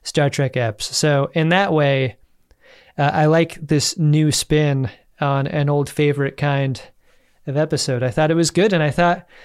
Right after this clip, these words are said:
uh, it was good to get a Bashir-centric episode. That doesn't seem to be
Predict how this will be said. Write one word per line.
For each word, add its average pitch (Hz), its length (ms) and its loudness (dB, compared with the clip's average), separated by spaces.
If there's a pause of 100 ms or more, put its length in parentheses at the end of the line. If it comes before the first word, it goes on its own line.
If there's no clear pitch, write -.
(280)
uh, 156 240 2
it 175 100 2
was 165 140 0
good 175 200 0
to 175 120 -2
get 165 180 2
a 160 140 2
Bashir-centric 156 1160 0
episode. 131 560 -2
That 139 140 -2
doesn't 147 260 -2
seem 147 240 -4
to 147 80 -4
be 143 440 2